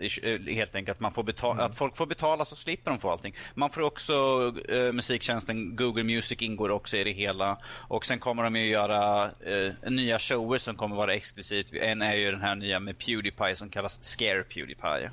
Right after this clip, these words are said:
Speaker 2: Mm.
Speaker 1: Vilket jag funderar på, varför vill någon se på det?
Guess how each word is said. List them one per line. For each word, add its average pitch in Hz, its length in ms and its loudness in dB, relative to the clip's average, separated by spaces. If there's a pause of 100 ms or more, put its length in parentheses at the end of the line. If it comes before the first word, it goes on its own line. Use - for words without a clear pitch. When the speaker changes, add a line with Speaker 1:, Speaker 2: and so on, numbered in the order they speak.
(160)
Speaker 2:
Mm. 131 320 0 (240)
Speaker 1:
Vilket 92 300 -4
jag 95 200 0 (100)
funderar 98 260 -2
på, 90 220 -8
varför 92 300 -4
vill 85 140 -10
någon 80 200 -12
se - 180 -8
på - 120 -4
det? 123 240 2